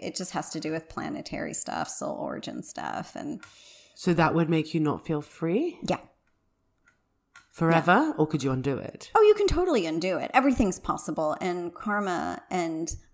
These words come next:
Speaker 1: burning out, or the karmic undoing process, really helps free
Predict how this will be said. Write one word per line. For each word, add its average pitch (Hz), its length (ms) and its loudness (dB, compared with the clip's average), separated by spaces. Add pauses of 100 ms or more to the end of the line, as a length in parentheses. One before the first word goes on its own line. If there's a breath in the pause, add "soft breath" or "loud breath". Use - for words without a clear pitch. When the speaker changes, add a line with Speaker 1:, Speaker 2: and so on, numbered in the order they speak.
Speaker 1:
burning 185 320 2
out, 165 220 0
or 180 100 0
the 175 120 -4
karmic 185 340 -2
undoing 160 300 -2
process, 160 440 0
really 170 200 0
helps - 320 -6
free 147 460 -8